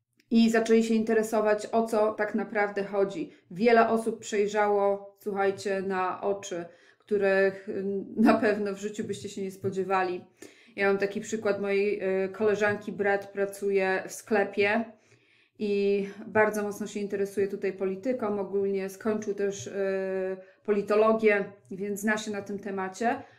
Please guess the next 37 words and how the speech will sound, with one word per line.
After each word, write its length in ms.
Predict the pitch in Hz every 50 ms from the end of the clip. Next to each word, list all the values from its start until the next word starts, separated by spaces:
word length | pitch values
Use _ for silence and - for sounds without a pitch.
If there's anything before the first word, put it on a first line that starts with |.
| _ -
ale 280 | - 202 208 208 202
mówi, 360 | 208 208 208 202 202 208 208 202
że 440 | 196 196 202 196 196 196 196 190 196
w 60 | 190
życiu 320 | 190 220 226 226 - 220
by 120 | 196 208 202
nie 160 | 202 202 -
uwierzył, 760 | - 202 190 202 196 196 208 220 196 208 220 240 269 285 - - _ _ _ -
że 180 | - 196 208 196
właśnie 360 | 196 208 208 214 - 214 202
w 40 | -
sklepie, 720 | - - - 269 220 220 220 - - 208 196 196 190 226 - - - _ _ _ _ _ _ _ _ _ _ _ _ _ _ _ - - -
y, 460 | 196 190 190 190 190 196 196 - -
osoby, 300 | 202 202 - 220 - 208
które 280 | 214 - - 208 202 202
z 60 | 208
nim 180 | 214 202 202
pracują, 760 | 202 - 202 196 202 - - 220 220 208 196 190 190 196 196
koledzy 440 | - - 202 202 202 202 202 196 196
i 60 | 196
koleżanki, 840 | 196 208 196 196 196 196 202 190 190 185 - 226 214 220 226 226 - - - 196 190
<laughs> 380 | 185 - - - 208 226 214 220
właśnie 400 | 220 208 214 - - 202 202 196
od 120 | 214 202
marca 340 | 202 208 208 208 208 - 208
zaczną 280 | 196 208 202 208 202 196
się 140 | - - 202
interesować 600 | 202 - 208 196 202 202 196 190 185 196 202 196
takimi 360 | - 190 - - 196 190 190
tematami. 680 | - 214 208 214 220 220 226 226 202 190 175 165 - - - _ _ _ _ _ _ _ -
Więc 420 | 202 208 208 208 190 196 - -
wiele 320 | 190 208 247 240 233 220 -
osób 340 | 220 214 220 220 202 208 214
już 180 | 220 226 226
przejrzało 560 | - - 226 202 214 202 208 202 196 202 196
na 180 | 190 190 185 -
oczy 380 | 190 185 185 - 233 226 262